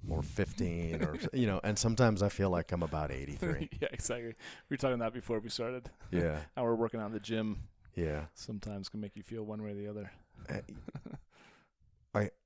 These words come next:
Speaker 1: I do believe it's a, a threshold of maturity to get to the place where I'm, I am not invincible.
Speaker 2: Mm-hmm.
Speaker 1: I'm not invincible. And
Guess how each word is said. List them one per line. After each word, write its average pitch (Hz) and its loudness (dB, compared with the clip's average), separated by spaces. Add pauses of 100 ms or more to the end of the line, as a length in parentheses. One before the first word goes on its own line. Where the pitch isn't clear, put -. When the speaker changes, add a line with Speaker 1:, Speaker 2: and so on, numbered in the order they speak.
(100)
Speaker 1:
I 98 4
do 101 2
believe 90 2
it's - -4
a, 76 -4 (580)
a 85 -6 (680)
threshold 80 -2
of 78 -6
maturity 80 0
to 73 -4 (180)
get - -6
to - -10
the 82 -4
place 82 -2
where 73 -4 (760)
I'm, 82 -4 (100)
I 85 -2
am 76 -2
not 78 0
invincible. 73 -8 (160)
Speaker 2:
Mm-hmm. 67 -12 (380)
Speaker 1:
I'm 78 -4
not 73 -4
invincible. 73 -6
And 78 -2